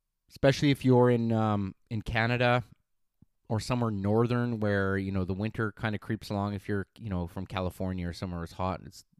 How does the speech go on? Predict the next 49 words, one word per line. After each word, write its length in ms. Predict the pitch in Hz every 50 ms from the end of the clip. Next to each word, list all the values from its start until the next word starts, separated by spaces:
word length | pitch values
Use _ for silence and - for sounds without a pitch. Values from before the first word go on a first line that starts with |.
| _ 104
this 240 | 95 92 87 - - -
all 220 | - - 104 92
year 120 | 90 85 85
round. 320 | 82 90 92 92 92 90 - - - _
It's 100 | - -
a 40 | 277
little 80 | 277
bit 120 | 269 220 160
different 320 | 160 165 - - 139 110
for 180 | - - 101 90
us. 220 | 82 87 - -
You 80 | 113 110
know, 280 | 113 113 113 113 87 -
it's 180 | - 127 - -
harder 340 | - - 151 151 143 135
to 80 | 127 123
go 160 | 110 117 113
outside 340 | 113 - - 110 107 110 107
when 80 | 101 104
it's 120 | 90 -
cold, 380 | - - 101 101 101 92 92 82
bundle 300 | 92 95 92 87 85 87
up, 120 | 82 -
go 140 | - 95 87
for 140 | - - 87
a 20 |
big, 240 | 82 87 90 85 -
long 300 | 87 87 85 85 85 82
walk. 340 | 80 85 82 78 78 _ _ _ - - - - -
But 100 | - 123
now 640 | 147 175 190 196 196 196 196 190 190 190 190 185 185 170
the 80 | 131
sun 180 | - - 170 170
is 80 | 156
shining. 540 | - - 156 151 151 151 147 147 147 147 143
It's 160 | 101 113 -
great. 440 | - - 127 131 139 139 139 135 _ - _
So 240 | - - 143 143 -
I, 200 | - 151 160 156
this 240 | 139 160 170 -
is 80 | 156 143
my 160 | 147 143 127
thing. 260 | - - 120 107 92 - _ _ _ _ _ - - _ _ _ _ _ _ _ _ _ -
Thirty 300 | - 196 233 214 220 208
days, 360 | 196 202 190 170 151 143 139 _ _
half 560 | _ - - - - 170 170 165 160 - - _ -
a 80 | 151 131
million 540 | 131 135 135 139 139 143 139 135 131 127 - _
steps 840 | - - - - - - 120 104 95 - - - - - - -